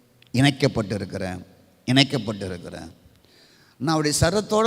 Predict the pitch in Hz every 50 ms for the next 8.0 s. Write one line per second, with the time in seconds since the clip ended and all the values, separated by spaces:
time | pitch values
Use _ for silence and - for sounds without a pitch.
0 | 220 196 175 147 - 196 180 170 202 202 180 156 170 190 180 208 185 156 165 151
1 | 160 143 143 127 135 127 123 120 120 117 123 127 117 104 92 92 87 92 - -
2 | - - - _ _ _ _ _ _ _ _ _ _ _ - 113 113 113 - -
3 | - 139 - - 165 156 160 131 143 135 120 113 113 131 139 147 147 139 123 107
4 | 113 127 127 120 - - - - - _ _ - - - - - - _ _ _
5 | _ _ _ _ _ _ _ _ _ _ _ _ _ _ _ _ _ _ _ _
6 | _ _ _ _ _ _ _ _ _ _ _ _ _ _ _ _ _ 120 113 117
7 | 127 151 151 123 123 135 143 - 139 120 110 104 98 - - 82 - - -